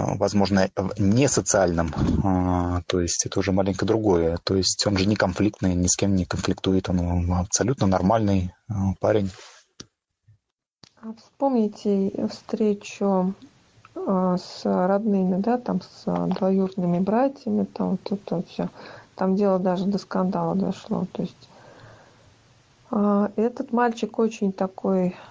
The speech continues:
Speaker 2: немножко озлобленный даже на мир был. И хотел всему миру доказать, что он че-то стоит. Потому что он как бы не вливался в окружающую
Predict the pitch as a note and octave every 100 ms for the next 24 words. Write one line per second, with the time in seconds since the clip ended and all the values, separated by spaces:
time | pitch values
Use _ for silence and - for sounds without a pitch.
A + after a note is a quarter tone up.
0 | - - _ _ G#3 G#3 G#3 G#3 F#3+ -
1 | - G3+ G3 G3 A3 A3+ G#3 F#3 F#3+ F#3+
2 | G3 F#3+ F#3+ F#3+ F#2+ G2 F#2+ F2+ - F2
3 | E2+ F3+ - - _ _ _ _ _ _
4 | G3 F#3+ F#3 - G3+ - G3+ F#3 F3+ -
5 | - A3 G3 G3 G3 F#3 F3 F#3+ - F#3
6 | F#3 F3+ - - F#3 F3+ F#3+ - G3+ -
7 | - F3 F3 - - - - _ _ _
8 | _ _ _ - - F#3+ F#3 - F#3+ F#3
9 | F#3+ - F3+ G3+ F#3 F#3 F#3 - _ _
10 | _ _ _ _ _ A3 G#3+ G#3 G3+ G#3
11 | G#3 A#3 A#3+ F3 E3 - E3+ - - _
12 | _ - _ _ _ _ F#3+ F#3 G3+ G3
13 | F#3+ F3 - - F#3+